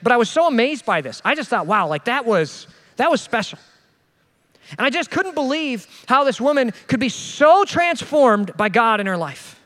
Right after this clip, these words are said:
You know, I remembered all the things I was part of. I went to a very secular public school that I would say discriminated against Christians even in that day pretty hard. All the things I'd heard about in life.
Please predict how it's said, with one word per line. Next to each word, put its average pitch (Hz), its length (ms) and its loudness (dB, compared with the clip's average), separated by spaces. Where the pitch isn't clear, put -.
You 240 80 -6
know, 269 60 0
I 294 40 2
remembered 302 340 0
all 262 280 2
the 277 100 -2
things 233 280 -4
I 208 60 2
was 202 140 -2
part 196 200 0
of. 175 80 0
I 185 40 -2
went 226 140 -2
to 233 80 2
a 185 40 -2
very 196 240 -2
secular 180 640 -2
public 170 320 -2
school 165 380 -2
that 160 220 -4
I 147 100 -2
would 170 120 -4
say 165 240 -4
discriminated 165 640 -2
against 151 260 -4
Christians 156 380 -4
even 165 160 -4
in 143 80 -4
that 147 160 -4
day 147 140 -2
pretty 160 240 -6
hard. 135 280 -4
All 285 180 4
the 320 60 -6
things 302 200 -2
I'd 240 100 2
heard 226 120 2
about 208 200 -2
in 160 40 -8
life. 135 340 -12